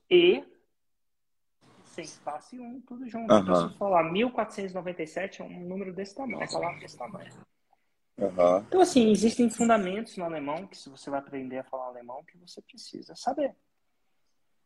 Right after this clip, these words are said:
Speaker 1: Que são
Speaker 2: Sim.
Speaker 1: diferentes dos seus, então, um básico. Mas à medida que a pessoa progride, ela pode ter uma trilha diferente.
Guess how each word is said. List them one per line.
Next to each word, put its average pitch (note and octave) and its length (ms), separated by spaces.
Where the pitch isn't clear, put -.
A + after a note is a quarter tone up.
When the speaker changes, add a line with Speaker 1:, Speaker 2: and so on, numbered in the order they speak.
Speaker 1:
Que - 80
são - 140
Speaker 2:
Sim. C3 80
Speaker 1:
diferentes C#3+ 460
dos F#3 180
seus, F3 200
então, D3 220
um C#3 100
básico. C3+ 420
Mas C#3+ 160
à E3 40
medida F3 360
que G#3+ 100
a - 40
pessoa C3+ 500
progride, C3 520
ela C3+ 140
pode - 300
ter - 60
uma C#3+ 140
trilha C3 360
diferente. F3+ 640